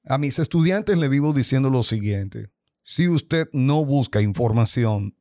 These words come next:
de hacia dónde va y lo que quiere hacer con su carrera, no hay forma.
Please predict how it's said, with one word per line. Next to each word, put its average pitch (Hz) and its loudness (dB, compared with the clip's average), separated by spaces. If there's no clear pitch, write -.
de 127 -2
hacia 123 0
dónde 160 0
va 123 -4
y 156 2
lo 135 2
que 120 0
quiere 143 0
hacer 127 -2
con 123 0
su 123 -6
carrera, 185 0
no 147 0
hay 135 2
forma. 104 -2